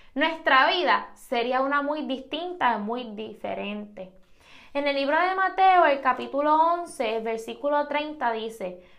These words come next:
"Porque mi yugo es fácil y ligera mi carga". Dios anhela y desea que cada uno de nosotros podamos cargar y llevar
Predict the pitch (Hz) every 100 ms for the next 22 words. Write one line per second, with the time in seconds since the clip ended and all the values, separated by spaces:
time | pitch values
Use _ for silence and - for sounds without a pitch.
0 | - 311 311 311 302 285 254 320 370 381
1 | 359 330 - - 208 214 - 208 - 277
2 | 269 233 220 226 349 349 226 - - _
3 | _ 226 220 - 202 208 196 190 - _
4 | _ - 277 320 349 320 339 370 311 240
5 | 240 311 285 247 240 240 240 285 330 320
6 | 320 320 302 294 294 311 277 269 - 208
7 | - - - - 269 262 277 349 370 -
8 | 277 226 226 226 262 254 233 277 269 233
9 | 240 226 285 302 254 247